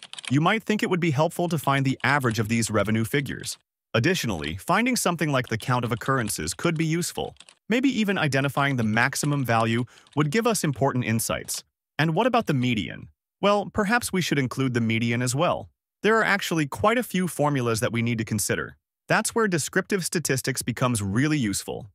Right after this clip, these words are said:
To do this, simply go over to the Data tab and click on Data Analysis, which you'll find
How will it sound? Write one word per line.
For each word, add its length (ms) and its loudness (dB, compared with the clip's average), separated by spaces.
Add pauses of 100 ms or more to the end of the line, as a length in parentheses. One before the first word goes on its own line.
(280)
To 60 2
do 180 2
this, 300 0 (240)
simply 340 2
go 140 4
over 240 2
to 100 0
the 80 2
Data 320 0
tab 400 -2 (180)
and 160 0
click 220 -2
on 160 2
Data 320 0
Analysis, 720 -2 (320)
which 160 0
you'll 100 2
find 300 0